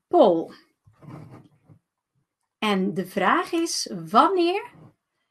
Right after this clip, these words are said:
begint het taalverwervingsproces van een kind? Ga ik eventjes de poll openzetten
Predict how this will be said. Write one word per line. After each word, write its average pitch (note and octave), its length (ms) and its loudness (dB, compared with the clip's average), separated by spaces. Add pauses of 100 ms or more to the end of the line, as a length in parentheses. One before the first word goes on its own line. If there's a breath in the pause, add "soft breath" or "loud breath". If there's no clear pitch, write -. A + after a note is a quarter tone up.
(180)
begint G#3+ 480 -2
het - 300 -8
taalverwervingsproces C#4+ 1600 0
van F#3 380 -4
een G3 280 -6 (100)
kind? - 640 -4 (1160)
Ga - 200 -20
ik - 160 -20
eventjes F#3+ 400 -14
de G3+ 140 -4
poll G#3 260 -2
openzetten F4+ 880 -2